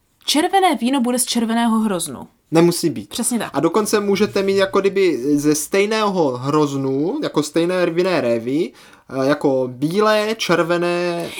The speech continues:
Speaker 1: I když počkej, zrovna červené víno je vždycky z červeného. Zelené nemusí být nutně z červeného. Takhle.
Speaker 2: Nemusí, nemusí,
Speaker 1: Tak,
Speaker 2: no.
Speaker 1: mhm.
Speaker 2: Eh, tam jde o to totiž, že máte tady nějaký třeba ten, eh, tramín červený, třeba
Speaker 1: Mhm.
Speaker 2: když ho tady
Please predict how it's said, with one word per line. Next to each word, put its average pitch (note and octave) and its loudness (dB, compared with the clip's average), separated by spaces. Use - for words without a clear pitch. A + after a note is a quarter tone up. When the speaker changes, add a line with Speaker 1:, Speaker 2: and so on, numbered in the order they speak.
Speaker 1:
I B3+ -4
když B3 0
počkej, A#3 -2
zrovna A3 -2
červené B3+ -2
víno A#3+ 0
je B3 2
vždycky A3+ -2
z - -4
červeného. E3+ -6
Zelené A#3 4
nemusí F3+ -4
být D#3 -4
nutně F3+ -8
z - -2
červeného. D3 -8
Takhle. C#3+ 0
Speaker 2:
Nemusí, B2+ 0
nemusí, B2 -6
Speaker 1:
Tak, A2 -6
Speaker 2:
no. G#3+ -8
Speaker 1:
mhm. G3 -6
Speaker 2:
Eh, B2+ -2
tam F3+ -2
jde F#3+ 0
o F3+ 0
to F3+ -2
totiž, F3 -4
že E3 2
máte D#3+ 0
tady F3 -2
nějaký E3+ -2
třeba E3+ -2
ten, E3+ -2
eh, C3 -2
tramín F3 2
červený, B2 -2
třeba C3 -2
Speaker 1:
Mhm. A#2+ 0
Speaker 2:
když C3 -2
ho C#3+ 2
tady C3+ 0